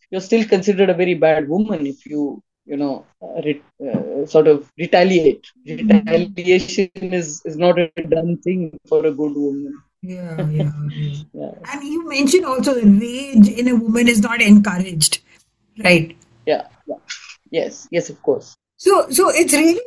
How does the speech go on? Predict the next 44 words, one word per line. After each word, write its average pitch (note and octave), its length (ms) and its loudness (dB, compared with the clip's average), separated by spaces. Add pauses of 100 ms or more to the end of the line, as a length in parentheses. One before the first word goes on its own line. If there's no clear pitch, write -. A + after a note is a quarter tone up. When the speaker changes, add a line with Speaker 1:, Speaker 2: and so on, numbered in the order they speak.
Speaker 2:
because, E4 460 -2
I B3 120 2
mean, D4 200 0
our A#3+ 180 2
society B3+ 560 2
is C4 100 0
so C4+ 140 4
conservative, G#3 760 2 (500)
or G3 360 -12
what, F3+ 260 0 (120)
you F#3+ 160 0
know, F3 180 2
like, D#3+ 320 -2 (160)
uh, D#3+ 380 -8 (360)
rule A#3+ 400 8
bound G#3 420 6
when G#3+ 140 4
it G#3+ 140 2
comes G3 220 0
to G#3+ 120 -6
women, F#3 500 -4 (260)
that G#3 180 -6
perhaps A3+ 680 0
we A3+ 160 -2
are A3+ 60 0
still A#3 300 -2
at G3+ 200 -2
this G#3 180 -2
stage. A3 560 -8 (380)
You A#3 160 2
know, B3 80 6
even C4 380 6
in A#3+ 280 0
matters A3 520 -2
of G3+ 180 -4
the A3 80 0
law, F#3+ 280 -2
the G3+ 120 -6
perception G#3+ 760 -2
is G#3 280 -4
like F#3+ 240 -4
this. F#3+ 220 -6
Though A3+ 200 0
even, B3+ 340 0